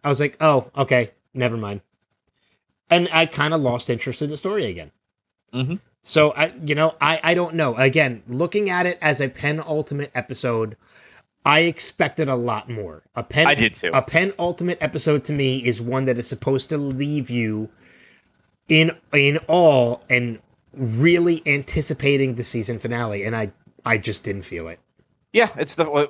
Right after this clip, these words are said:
Speaker 2: as we say it all the time, the five most important episodes of every season is your premiere, your mid-season finale, your mid-season premiere, your penultimate, and your finale.
Speaker 1: Yep.
Speaker 2: If you,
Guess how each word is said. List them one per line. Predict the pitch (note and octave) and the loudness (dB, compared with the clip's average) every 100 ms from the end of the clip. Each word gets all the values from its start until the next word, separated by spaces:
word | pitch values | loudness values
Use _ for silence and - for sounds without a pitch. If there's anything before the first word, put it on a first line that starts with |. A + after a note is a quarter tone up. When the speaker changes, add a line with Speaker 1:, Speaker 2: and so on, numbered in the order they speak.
| - | -2
Speaker 2:
as | B2+ A#2 | -6 -4
we | B2+ | -2
say | D3 C3+ | 4 6
it | G#2+ | 6
all | A#2 | 4
the | G#2 | 2
time, | C3+ F2+ | 2 2
the | F#2+ | 0
five | - A2 A2 | 2 4 2
most | A#2+ - | -2 -6
important | A#2 A2 G#2 G#2 | -8 -8 -4 -4
episodes | G#2 G2+ F#2 | -2 -2 -4
of | F2 | -4
every | G#2+ A2 G#2+ | -2 0 0
season | - G#2 - F#2+ | -4 -4 -6 -10
is | F2 | -10
your | F#2+ | -10
premiere, | - F#2 F#2 A#2 A2 | -8 -4 0 0 0
your | F#2+ | -2
mid-season | F#2+ G#2 B2 A2 A#2 | -2 -2 -2 -2 -2
finale, | A#2 F#2 G2 G2+ | 2 4 4 2
your | F#2 | 0
mid-season | G2+ C#3 - C#3 A#2+ B2 | -2 -2 -2 -2 -2 -2
premiere, | - G#2+ G#2+ A2 | -2 2 2 2
your | F#2+ | 2
penultimate, | - C3 A#2+ A2 G2+ G#2+ | 2 2 0 -2 -2 -4
and | G2+ | -2
your | F#2+ | -2
finale. | F#2+ - - - | -2 -2 -6 -12
Speaker 1:
Yep. | A2+ - - | -14 -6 -2
Speaker 2:
If | A2 A2+ | 0 4
you, | B2+ C3 | 2 2